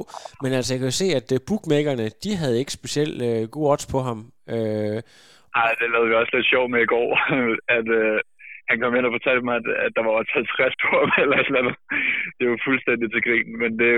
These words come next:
Speaker 2: viser jo også bare, at folk, der laver de der, øh, ja, de der sp-, spilforslag, de ikke har en skid styr på triathlon.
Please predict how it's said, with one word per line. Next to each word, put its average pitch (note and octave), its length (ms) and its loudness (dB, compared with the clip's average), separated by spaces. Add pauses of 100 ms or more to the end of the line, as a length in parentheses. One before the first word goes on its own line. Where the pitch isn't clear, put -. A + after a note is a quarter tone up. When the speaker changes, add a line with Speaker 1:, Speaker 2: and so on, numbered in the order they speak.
(120)
Speaker 2:
viser A#2 220 0
jo A2+ 120 2
også A2+ 180 -2
bare, A#2 140 0
at A2+ 160 -8
folk, A#2 200 2
der A#2 140 -2
laver A2+ 200 2
de A2+ 140 0
der, A2+ 140 2 (340)
øh, A2 260 0 (1200)
ja, A#2 120 4 (1120)
de B2 120 -4
der A#2 160 4
sp-, - 220 -4
spilforslag, A#2+ 600 0
de A2 100 -2
ikke A2+ 140 0
har A2 80 -2
en G#2 80 -8
skid A#2+ 160 -2
styr A#2 200 -2
på A2 160 -6
triathlon. A2+ 360 -2